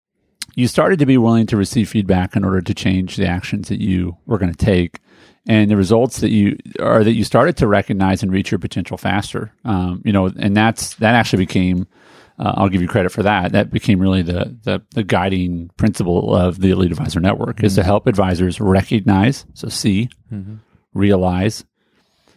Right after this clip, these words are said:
Speaker 1: recognize, and then reach their potential
Speaker 2: Mm-hmm.
Speaker 1: faster.
Speaker 2: Yep.
Speaker 1: Right. A-, and this business says, "Hey, you can reach your potential.
Speaker 2: Yep.
Speaker 1: We're just more impatient and we want it faster."
Speaker 2: That's right.
Speaker 1: Right.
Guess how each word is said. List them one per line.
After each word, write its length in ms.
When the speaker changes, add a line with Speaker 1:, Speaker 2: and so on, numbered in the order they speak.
Speaker 1:
recognize, 600
and 120
then 240
reach 320
their 200
potential 640
Speaker 2:
Mm-hmm. 320
Speaker 1:
faster. 600
Speaker 2:
Yep. 180
Speaker 1:
Right. 240
A-, 40
and 220
this 120
business 400
says, 240
"Hey, 300
you 180
can 160
reach 200
your 80
potential. 520
Speaker 2:
Yep. 180
Speaker 1:
We're 220
just 220
more 200
impatient 520
and 80
we 80
want 160
it 60
faster." 440
Speaker 2:
That's 160
right. 120
Speaker 1:
Right. 240